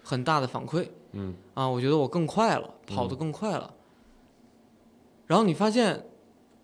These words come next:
Speaker 1: 那，那个更快就是非常短暂的一个，一次
Speaker 2: 体验。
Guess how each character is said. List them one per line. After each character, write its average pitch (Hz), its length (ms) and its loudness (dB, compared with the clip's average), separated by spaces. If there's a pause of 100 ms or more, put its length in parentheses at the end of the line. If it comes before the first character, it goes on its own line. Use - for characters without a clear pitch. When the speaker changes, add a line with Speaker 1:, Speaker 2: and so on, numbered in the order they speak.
Speaker 1:
那， 269 200 0
那 262 180 2
个 175 360 2 (120)
更 240 200 4
快 196 400 4 (240)
就 285 140 2
是 214 120 2
非 240 300 6
常 180 220 6 (100)
短 131 260 2
暂 175 260 6
的 123 380 0 (160)
一 127 180 -8
个， 127 480 4 (240)
一 139 160 -4
次 143 540 2 (120)
Speaker 2:
体 92 240 -8
验。 90 180 -6